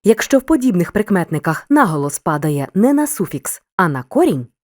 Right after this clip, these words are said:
то подвоєння не відбувається. Порівняй: нескінченний і нескінчений, несказанний і несказаний, незрівнянний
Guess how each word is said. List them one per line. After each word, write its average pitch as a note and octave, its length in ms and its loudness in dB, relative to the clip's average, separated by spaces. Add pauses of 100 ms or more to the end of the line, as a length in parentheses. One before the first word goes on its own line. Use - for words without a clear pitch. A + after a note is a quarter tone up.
(260)
то - 100 -2
подвоєння D#3+ 720 0 (200)
не F3+ 240 2
відбувається. F#3+ 880 0 (500)
Порівняй: G3+ 600 2 (400)
нескінченний G3 1160 2 (380)
і D4 220 2 (340)
нескінчений, F3 1080 2 (880)
несказанний E3 1300 2 (460)
і D4 220 0 (160)
несказаний, F3 1000 0 (1000)
незрівнянний E3+ 1300 4